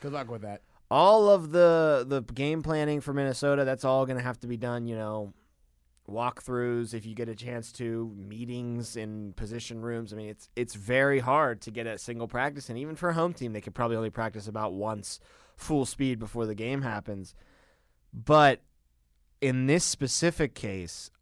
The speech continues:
Speaker 2: I think I give the advantage to the Steelers because of all the injuries that are plaguing the Minnesota Vikings.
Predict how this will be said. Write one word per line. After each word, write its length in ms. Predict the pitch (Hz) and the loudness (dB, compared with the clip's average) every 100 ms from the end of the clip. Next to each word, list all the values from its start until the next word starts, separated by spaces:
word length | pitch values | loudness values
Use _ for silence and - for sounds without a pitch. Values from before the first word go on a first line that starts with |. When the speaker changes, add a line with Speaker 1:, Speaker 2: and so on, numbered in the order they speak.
| - | 0
Speaker 2:
I 160 | 123 | 2
think 260 | 160 175 131 | 2 0 0
I 80 | 117 | 0
give 220 | 110 107 | -2 -4
the 100 | 113 | -4
advantage 480 | 101 107 104 90 - | -4 -4 -6 -10 -10
to 220 | - 180 | -6 -4
the 100 | 127 | -4
Steelers 760 | - - 120 170 101 87 85 - | -8 -6 -6 -4 -6 -10 -14 -16
because 580 | 95 - - 147 139 107 | -16 -14 -4 -2 -2 -4
of 120 | 98 | -6
all 160 | 104 | -6
the 100 | 101 | -6
injuries 580 | 92 117 151 113 95 87 - _ | -6 -6 -4 -4 -6 -12 -18 _
that 120 | 107 101 | -6 -6
are 80 | |
plaguing 420 | 92 117 113 104 98 | -4 -2 -2 -2 -8
the 60 | |
Minnesota 420 | 98 104 - 113 | -8 -8 -6 -6
Vikings. 640 | 90 101 120 107 90 85 | -4 -6 -6 -8 -12 -14